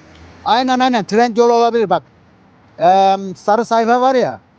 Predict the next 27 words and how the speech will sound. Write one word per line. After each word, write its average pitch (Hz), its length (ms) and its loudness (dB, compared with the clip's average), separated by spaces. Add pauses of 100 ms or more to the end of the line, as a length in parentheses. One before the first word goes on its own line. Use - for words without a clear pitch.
(140)
sahibinden. 190 640 -2 (400)
Orada 220 300 2
yap-, 240 340 0
yapabilirsiniz. 196 840 -2 (540)
Yani 208 240 -2 (260)
böyle 240 280 2
şeyler, 240 400 0 (340)
eee, 175 260 -2
satış 214 420 -4
yapılan 220 400 -2 (360)
internet 240 440 -2
sayfaları 226 680 -2
böyle 233 220 2
şeylere, 214 480 0 (960)
eee, 190 540 0
uygun. 220 380 2
Niye 247 180 -2
dersen, 185 360 -4 (460)
herkes 240 380 -2
orada 220 220 0
satıyor, 214 380 -4
dükkanını 220 440 0
açıyor 196 260 -4
kardeş. 202 240 -4
Sen 247 240 -2
de 226 40 0
aç. 220 260 -6